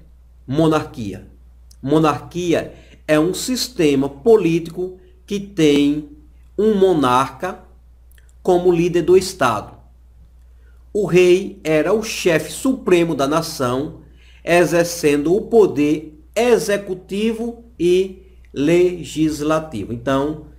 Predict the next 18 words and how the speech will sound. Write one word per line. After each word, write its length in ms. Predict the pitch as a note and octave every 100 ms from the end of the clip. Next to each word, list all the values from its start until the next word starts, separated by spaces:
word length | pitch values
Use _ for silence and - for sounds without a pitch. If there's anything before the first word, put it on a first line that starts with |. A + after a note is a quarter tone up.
| - - -
esse 480 | D3+ D#3+ D#3 -
é 460 | C3+ B2+ B2 - - - - -
o 80 | -
significado 760 | C#3 C3+ C#3 - A#2 A2 A#2
de 120 | A2
uma 140 | A#2+ A#2
monarquia. 580 | A2+ B2 C3 - G2+
É 60 | G2+
um 100 | E3
sistema 420 | E3 F#3 D#3+ D#3
político 840 | D#3 - G#3 F#3+ D3+ D#3 - E3+ - - -
onde 380 | A#2+ B2 C#3 C#3
existia 800 | D3+ C3+ D3 - - B2+ B2+ A#2+
a 260 | A#2 A#2+ C3+
pessoa 640 | D3 C3+ - - B2+ A#2+
de 540 | A2 G#2 A#2 A#2 A2+ -
um 140 | G3
rei 540 | E3 D#3+ D#3+ E3 -